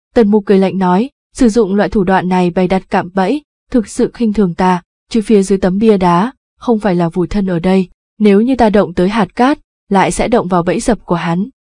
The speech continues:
chết không có chỗ chôn." Long Kỳ Lân dùng mình một cái,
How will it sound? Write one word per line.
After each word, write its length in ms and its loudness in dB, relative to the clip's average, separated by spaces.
chết 200 0
không 180 0
có 120 -2
chỗ 220 -4
chôn." 300 0
Long 240 2
Kỳ 140 0
Lân 240 0
dùng 220 0
mình 180 -2
một 160 -4
cái, 360 -2